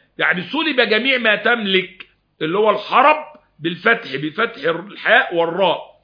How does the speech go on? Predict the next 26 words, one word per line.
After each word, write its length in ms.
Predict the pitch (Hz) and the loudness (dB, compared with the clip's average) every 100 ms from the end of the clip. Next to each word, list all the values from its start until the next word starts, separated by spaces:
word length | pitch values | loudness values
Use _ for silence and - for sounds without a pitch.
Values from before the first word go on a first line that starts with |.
| _ _ _ | _ _ _
اللي 160 | - 170 | -4 2
هو 140 | 233 | 2
أن 200 | 240 190 | 4 0
يسلب 580 | 190 262 - 214 208 151 | -2 -4 -6 -4 -6 -4
منك 280 | 226 262 190 | -4 -2 -2
جميع 460 | 180 185 208 220 190 | 0 -2 -2 -4 -2
ما 200 | 180 175 | 0 2
تملك، 600 | 196 190 151 147 - - _ - | 2 2 0 -4 -10 -20 _ -14
فتأتي 420 | - 233 233 185 | 0 2 2 0
يوم 260 | 220 226 190 | 2 2 2
القيامة 500 | 180 170 185 226 196 | -2 -2 0 2 2
والعياذ 420 | 175 160 208 196 | 0 2 0 -2
بالله: 320 | 170 220 254 - _ _ | -2 -2 -2 -6 _ _
"وقدمنا 520 | 151 - 180 254 240 214 | -8 -2 -2 -2 -2 0
إلى 240 | 196 180 | 0 0
ما 120 | 170 | 2
عملوا 380 | 170 214 202 175 | 2 0 -2 -4
من 140 | 165 | -2
عمل 400 | 165 202 180 165 | 0 0 0 -4
فجعلناه 760 | 156 156 151 156 160 180 202 156 | -6 -4 0 0 0 -2 -2 -2
هباء 340 | 156 175 180 | 0 0 0
منثورا". 600 | 156 151 143 - 131 107 92 _ _ _ _ _ _ _ _ _ _ - - _ | -6 -8 -12 -14 -16 -16 -20 _ _ _ _ _ _ _ _ _ _ -20 -20 _
"وواردا 760 | 175 185 254 302 285 240 226 202 | 2 6 8 8 6 2 0 0
صفو 520 | - 269 269 202 208 | -2 0 0 0 2
عيش 520 | 196 254 285 196 - 160 165 - | 6 6 6 2 -4 -6 -10 -8
كله 680 | 269 302 262 247 202 202 | -4 -2 0 0 0 -2